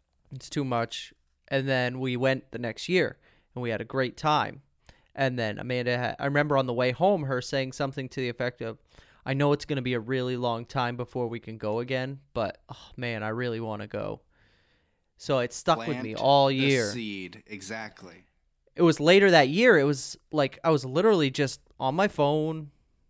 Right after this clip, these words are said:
Speaker 1: I think I was at work on a break, and I checked my email, and it was like,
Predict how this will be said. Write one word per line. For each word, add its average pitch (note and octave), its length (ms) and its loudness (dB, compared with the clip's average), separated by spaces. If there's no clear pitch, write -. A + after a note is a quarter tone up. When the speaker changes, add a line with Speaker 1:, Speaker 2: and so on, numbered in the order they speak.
Speaker 1:
I C3 60 -6
think D3 120 -2
I F#3 40 0
was F#3+ 100 -2
at D3 240 2
work C3+ 420 0
on C3 200 0
a C3 40 -2
break, B2 540 -2
and B2+ 160 -4
I A#2 200 -4
checked - 220 -2
my B2+ 220 -2
email, B2+ 400 -2
and A2+ 80 -4
it A2 60 -6
was C3 160 -6
like, A2+ 200 -4